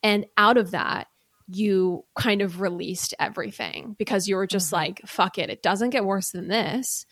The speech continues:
Speaker 1: So I
Speaker 2: Mm-hmm.
Speaker 1: don't give a shit anymore about playing by anyone's rules or games, because it's like, I have nothing left to lose on some level."
Speaker 2: Oh, nothing else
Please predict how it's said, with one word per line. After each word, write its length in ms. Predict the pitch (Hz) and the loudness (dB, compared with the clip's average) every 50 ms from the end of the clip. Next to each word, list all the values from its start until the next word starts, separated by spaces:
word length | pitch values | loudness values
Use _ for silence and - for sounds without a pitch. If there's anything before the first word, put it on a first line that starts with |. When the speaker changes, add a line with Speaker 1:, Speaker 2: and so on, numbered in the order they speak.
| - - - - _ - | -20 -20 -20 -20 _ -4
Speaker 1:
So 380 | - - 233 214 208 202 202 | 4 6 8 8 8 8 6
I 20 | 208 | 4
Speaker 2:
Mm-hmm. 160 | 208 202 202 | 4 4 4
Speaker 1:
don't 160 | 220 226 208 | 4 4 2
give 100 | 233 208 | 2 2
a 80 | 208 196 | 2 2
shit 320 | - - - 214 196 - - | 2 4 4 4 2 2 2
anymore 580 | - 208 226 254 254 214 185 180 180 180 185 - - | 2 2 4 4 2 2 0 0 0 -2 -2 -2 0
about 260 | 196 185 190 180 - | 2 2 2 2 2
playing 300 | - - 196 190 190 185 | -2 -4 -4 -4 -2 -2
by 220 | 185 185 185 - - _ _ | -2 -2 -4 -4 -8 _ _
anyone's 800 | - 208 214 214 220 214 208 196 196 196 196 196 190 185 185 214 | 2 4 4 6 6 6 6 4 4 2 2 0 -2 -2 -6 -8
rules 680 | - 190 208 208 202 196 190 190 190 190 196 202 - - - | -4 0 4 4 6 6 4 4 4 2 2 0 -2 -2 -2
or 120 | 196 196 | -2 -2
games, 560 | 190 190 180 180 180 185 180 180 185 - - | 0 0 0 0 -2 -4 -4 -6 -6 -8 -6
because 680 | - 214 190 - - 202 185 185 185 185 175 - - - _ _ _ _ _ _ | -4 -6 -4 -4 -4 -2 -2 -2 -2 -2 -2 -4 -6 -6 _ _ _ _ _ _
it's 180 | 220 208 - - | -6 -4 -2 0
like, 300 | 196 175 180 180 - _ _ _ | 0 0 0 -2 -6 _ _ _
I 80 | - 202 | 0 2
have 80 | 196 196 | 2 2
nothing 280 | 185 - 175 165 139 | 0 -2 -4 -4 -4
left 280 | 151 143 - - - - | -4 -4 -6 -6 -6 -6
to 80 | - | -6
lose 340 | 165 156 - - - - - - | -6 -4 -6 -6 -6 -6 -6 -6
on 120 | 185 180 | -6 -6
some 240 | 190 - 135 120 104 | -4 -4 -4 -4 -4
level." 220 | - - - - 220 | -6 -8 -6 -2 -2
Speaker 2:
Oh, 240 | 302 330 294 220 180 - _ _ _ _ _ _ _ _ _ | 0 0 -2 -2 -6 -10 _ _ _ _ _ _ _ _ _
nothing 520 | 208 202 233 247 254 247 247 - 220 190 | -6 -2 -2 0 -2 -2 -4 -6 -8 -6
else 280 | 170 151 147 - - | -8 -8 -8 -12 -14